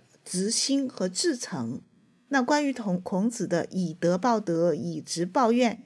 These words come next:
以及关于至诚的思想呢，我们以后再聊。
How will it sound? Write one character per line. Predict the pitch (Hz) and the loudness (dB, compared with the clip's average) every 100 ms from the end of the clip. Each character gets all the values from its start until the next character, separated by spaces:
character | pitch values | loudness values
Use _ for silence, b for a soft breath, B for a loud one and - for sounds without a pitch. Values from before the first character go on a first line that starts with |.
| - | -8
以 | 180 | -6
及 | 185 214 | -2 0
关 | 226 226 | 2 2
于 | 208 | 2
至 | 214 - 302 | -2 -4 -4
诚 | 233 - 147 165 | -6 -8 -6 -6
的 | |
思 | 208 - 202 | -4 -4 -4
想 | 196 165 | -4 -6
呢， | 160 | -6
我 | 139 | -4
们 | 170 | -2
以 | 175 | -4
后 | - 233 | -2 -4
再 | 214 202 | 0 -2
聊。 | 165 131 | -2 -4